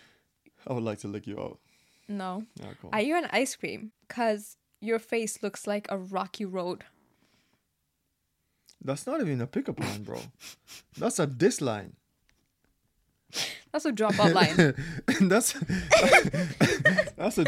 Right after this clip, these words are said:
Speaker 1: drop-off line, one hundred percent. That's not cute. Shit, you tell me that, you're gonna lose two teeth, bro.
Speaker 2: Your face looks like a
Speaker 1: Like a
Speaker 2: rocky
Speaker 1: rocky
Speaker 2: road.
Speaker 1: road, bro.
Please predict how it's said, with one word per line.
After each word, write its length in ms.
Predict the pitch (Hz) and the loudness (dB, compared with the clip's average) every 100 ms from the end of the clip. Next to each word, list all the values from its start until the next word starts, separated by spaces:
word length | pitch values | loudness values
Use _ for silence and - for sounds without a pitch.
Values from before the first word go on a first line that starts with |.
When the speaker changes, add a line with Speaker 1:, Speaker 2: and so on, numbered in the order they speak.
| - | 8
Speaker 1:
drop-off 400 | 226 302 202 143 | 8 6 4 6
line, 240 | 151 147 | 4 6
one 100 | 151 | 2
hundred 260 | 175 190 143 | 2 2 0
percent. 420 | 139 196 220 123 | -2 0 2 2
That's 180 | 139 196 | 0 2
not 200 | 359 294 | 4 4
cute. 340 | 170 190 381 - - - - - | 4 2 2 -4 -20 -18 -16 -14
Shit, 400 | - - 170 139 | -10 0 2 2
you 180 | 160 302 | 2 2
tell 200 | 220 233 | 4 4
me 140 | 220 | 4
that, 200 | 214 208 | 6 4
you're 120 | 175 | 4
gonna 180 | 170 175 | 2 4
lose 240 | 160 156 - | 4 2 0
two 160 | 160 | -2
teeth, 280 | 156 175 107 | -2 -4 -4
bro. 220 | 104 117 113 123 - - - | -2 -2 -2 -8 -12 -18 -10
Speaker 2:
Your 100 | 240 | -10
face 400 | - 254 247 226 | -8 -4 -4 -4
looks 200 | 226 - | -6 -6
like 140 | 220 | -6
a 40 | 214 | -8
Speaker 1:
Like 100 | 185 | -6
a 40 | 185 | 2
Speaker 2:
rocky 440 | 170 - 131 294 294 | 8 10 10 8 8
Speaker 1:
rocky 100 | 254 | 6
Speaker 2:
road. 420 | 269 285 339 392 | 8 10 12 12
Speaker 1:
road, 80 | 523 640 | 12 8
bro. 380 | - - 240 127 | 6 4 0 -8